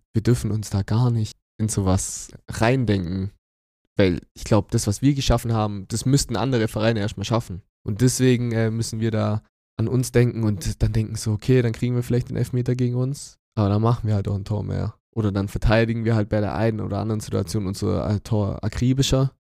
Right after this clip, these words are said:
damit der Tor, äh, damit die anderen Mannschaften gar keine, gar keine Chance haben, ein Tor überhaupt zu erzielen. Aber dennoch denke ich, es ist, es kriegt eher mal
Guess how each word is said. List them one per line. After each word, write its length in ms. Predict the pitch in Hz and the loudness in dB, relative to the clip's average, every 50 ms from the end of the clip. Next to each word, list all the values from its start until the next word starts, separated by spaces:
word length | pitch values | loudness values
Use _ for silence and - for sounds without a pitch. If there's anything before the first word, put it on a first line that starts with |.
| _ - | _ -4
damit 240 | 113 110 110 104 - | -2 -2 0 0 0
der 100 | 107 101 | -2 0
Tor, 340 | - 117 110 107 107 104 - | 0 0 0 0 0 0 0
äh, 120 | 110 104 | 0 0
damit 280 | 101 104 104 107 107 - | 0 0 -2 -4 -4 -4
die 140 | 110 95 90 | -4 -4 -2
anderen 320 | 98 123 127 120 113 113 | 0 0 0 0 0 0
Mannschaften 440 | 110 110 117 123 - 113 107 - 107 | 0 -2 -2 -2 -2 -2 -2 -2 -2
gar 140 | 107 110 110 | 0 0 0
keine, 380 | - - 113 110 107 104 - - | 0 0 -2 -2 -2 -4 -6 -6
gar 160 | - - 117 117 | -6 -4 -4 -2
keine 140 | - 110 | -2 -4
Chance 360 | 101 - - 123 127 127 - - | -2 0 4 4 4 4 4 2
haben, 140 | 113 110 | 2 0
ein 80 | 104 104 | -2 -4
Tor 160 | - - 117 | -2 -2 0
überhaupt 400 | 113 107 117 113 104 - _ _ | 0 2 0 0 -2 -4 _ _
zu 80 | - 110 | -4 -4
erzielen. 600 | 101 95 - - - 135 135 135 113 98 92 - - _ _ _ _ _ - | -4 -4 -6 -6 -4 0 2 4 4 2 0 -4 -10 _ _ _ _ _ 0
Aber 180 | 107 104 101 | 0 2 2
dennoch 380 | 98 - 113 117 131 131 123 - | 2 4 4 4 4 4 2 2
denke 300 | - 117 123 131 120 123 | 2 0 0 2 2 0
ich, 180 | 120 123 - | 0 0 0
es 160 | - 113 - - | -2 -2 0 0
ist, 720 | 104 107 - - - - - - - - - - - - - | 0 0 -2 -4 -6 -8 -8 -10 -10 -12 -14 -16 -16 -8 -4
es 120 | - - | -4 -2
kriegt 160 | - 117 107 | 0 -2 0
eher 180 | - 104 113 120 | 2 4 4 6
mal 480 | 117 113 110 110 110 110 110 117 117 | 6 4 4 4 6 4 4 2 2